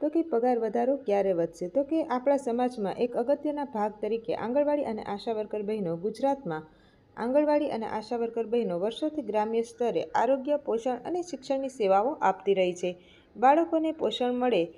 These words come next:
મહિલાઓને આરોગ્યની જાણકારી મળે, એ માટે તેઓ રોજ મહેનત કરી રહી છે, છતાં પણ તેઓનો પગાર આજ દિન સુધી ખૂબ જ ઓછો છે.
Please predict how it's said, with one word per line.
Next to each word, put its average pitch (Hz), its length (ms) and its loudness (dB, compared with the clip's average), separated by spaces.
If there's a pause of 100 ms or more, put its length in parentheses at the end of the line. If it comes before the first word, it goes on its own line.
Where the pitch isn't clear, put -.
(260)
મહિલાઓને 302 480 2
આરોગ્યની 247 540 0
જાણકારી 233 560 0
મળે, 240 360 0
એ 294 100 2
માટે 311 260 -2
તેઓ 247 260 4
રોજ 208 300 2
મહેનત 185 420 -4
કરી 185 180 2
રહી 180 140 0
છે, 180 220 -4
છતાં 285 240 0
પણ 320 120 -2
તેઓનો 240 360 4
પગાર 226 340 0
આજ 262 200 2
દિન 269 220 -4
સુધી 220 260 -4
ખૂબ 247 240 0
જ 277 160 2
ઓછો 220 300 0 (480)
છે. 170 260 0